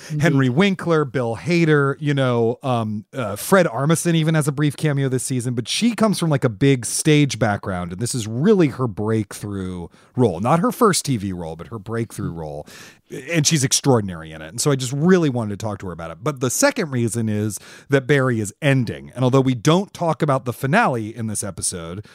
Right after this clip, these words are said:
Speaker 2: uh, among other reasons because no one's allowed to see the finale and we're not allowed to talk about the finale,
Speaker 1: Ooh.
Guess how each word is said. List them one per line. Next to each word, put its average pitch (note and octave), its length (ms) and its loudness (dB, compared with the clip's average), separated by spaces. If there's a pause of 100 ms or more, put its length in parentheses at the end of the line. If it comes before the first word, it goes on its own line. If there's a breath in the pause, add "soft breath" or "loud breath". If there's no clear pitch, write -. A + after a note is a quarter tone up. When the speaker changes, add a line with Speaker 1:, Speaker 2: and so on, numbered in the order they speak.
(220 loud breath)
Speaker 2:
uh, B2 240 0
among C3 260 4
other B2+ 160 6
reasons A#2+ 340 2
because A2 500 -2
no A#2+ 280 4
one's A#2 180 4
allowed G#2 240 -2
to G#2 60 -4
see C#3 180 2
the B2+ 120 2
finale A2 560 0
and G2+ 200 -4
we're G#2 80 0
not G2 160 -2
allowed F#2+ 220 -4
to G2+ 60 -10
talk A3 220 0
about B2 160 -8
the - 60 -16
finale, C#3 400 -2
Speaker 1:
Ooh. D3 240 -2